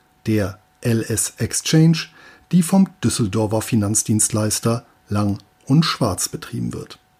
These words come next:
Nicht zuletzt der Transparenz wegen sind sämtliche Kurse, sofern verfügbar, direkt an Xetra gebunden. Gehandelt werden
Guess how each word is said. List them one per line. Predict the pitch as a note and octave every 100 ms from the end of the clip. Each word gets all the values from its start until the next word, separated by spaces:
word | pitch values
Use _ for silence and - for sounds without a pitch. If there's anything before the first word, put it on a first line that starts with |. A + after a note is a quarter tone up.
| _ _ _ -
Nicht | A#2 C3 -
zuletzt | B2 B2 - - -
der | G#2+ G#2
Transparenz | - A2 - G#2+ E3 F#3+ -
wegen | A2 A#2 F3+ - - -
sind | - G#3+ A3
sämtliche | - A2 G#2+ G#2 A2
Kurse, | - D3 D#3+ E3 E3 - _
sofern | - G3+ G3+ - G#2
verfügbar, | - G2 C#3 C#3+ D3 D3+ - - -
direkt | A2+ C#3+ D3+ D3+ D#3 - _
an | - E3 G3 -
Xetra | - A2 - G#2
gebunden. | G2+ A#2+ A#2 F#2+ F#2+ - _ _ _ _ _ _ _ _
Gehandelt | - G2+ B2+ B2+
werden | B2 C3 C3+